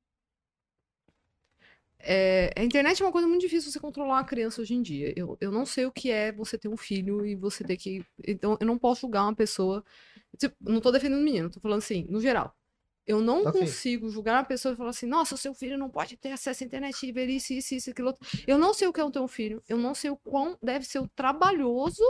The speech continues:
Speaker 1: você filtrar a, a, o mundo pra uma criança hoje em dia.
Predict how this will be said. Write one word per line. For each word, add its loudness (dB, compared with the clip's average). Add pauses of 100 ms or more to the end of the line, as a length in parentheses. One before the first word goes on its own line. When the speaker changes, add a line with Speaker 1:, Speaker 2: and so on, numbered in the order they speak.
(120)
Speaker 1:
você 0
filtrar 4 (920)
a, 4
a, -2
o 6
mundo 8
pra 0
uma 4
criança 4
hoje 2
em 2
dia. 4